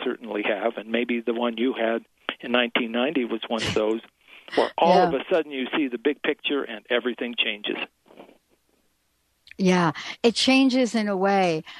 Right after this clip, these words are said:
Speaker 2: It, it's kind of like I, I, I often find myself saying, as I'm talking to myself, Ron, is that once you have experiences like that, there's no going back.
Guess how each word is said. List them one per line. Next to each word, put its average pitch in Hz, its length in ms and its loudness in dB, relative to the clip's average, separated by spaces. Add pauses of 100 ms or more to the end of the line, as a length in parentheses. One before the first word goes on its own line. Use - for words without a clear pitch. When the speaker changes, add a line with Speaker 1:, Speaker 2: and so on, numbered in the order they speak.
(140)
Speaker 2:
It, 202 180 0
it's 208 280 2
kind 233 380 2
of 208 100 0
like 190 460 0
I, 190 320 0
I, 175 340 0
I 175 180 2
often 180 340 0
find 175 280 -2
myself 170 380 0
saying, 170 560 -2
as 175 180 2
I'm 160 120 0
talking 156 380 0
to 151 40 -2
myself, 139 400 -2
Ron, 143 300 -4 (440)
is 190 400 2
that 190 240 -2
once 220 320 -2
you 262 120 0
have 196 320 0
experiences 180 760 -6
like 175 240 0
that, 170 200 0
there's 165 180 -4
no 165 200 2
going 156 320 0
back. 143 500 -2